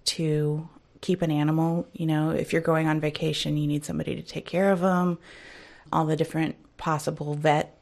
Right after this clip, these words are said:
expenses. You're gonna be buying food and cat litter for the rest of their life,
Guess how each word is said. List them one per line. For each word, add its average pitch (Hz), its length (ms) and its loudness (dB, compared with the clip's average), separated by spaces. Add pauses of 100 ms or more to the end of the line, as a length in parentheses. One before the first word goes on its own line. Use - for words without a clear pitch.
expenses. 156 1200 0 (100)
You're 151 160 -4
gonna 151 180 0
be 139 120 0
buying 139 340 0
food 151 320 0
and 147 120 0
cat 147 260 2
litter 170 220 0
for 165 160 -6
the 156 80 -2
rest 143 260 -4
of 147 120 -6
their 143 120 -2
life, 170 600 0